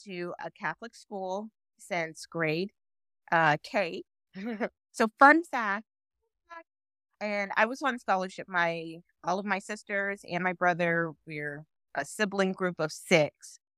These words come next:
We were all on scholarship and we all went to Assumption School. And,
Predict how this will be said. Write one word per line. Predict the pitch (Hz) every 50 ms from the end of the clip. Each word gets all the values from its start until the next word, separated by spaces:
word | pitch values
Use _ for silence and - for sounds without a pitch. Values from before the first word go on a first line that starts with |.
| _ _
We | 185 196
were | 180 175 - -
all | - 165 170 175
on | 180 190 202
scholarship | - - - 160 156 156 170 170 170 - - 165 156 147 -
and | 165 143
we | 147 156 151 -
all | - 156 151 160 175
went | 170 170 160 -
to | - - 165
Assumption | 156 - - 143 143 156 - 214 214 226
School. | - - - 208 202 196 185 180 180 196 202 _ _ _ _ _ _ _ _ _ -
And, | 185 180 180 175 170 170 170 165 165 165 165 160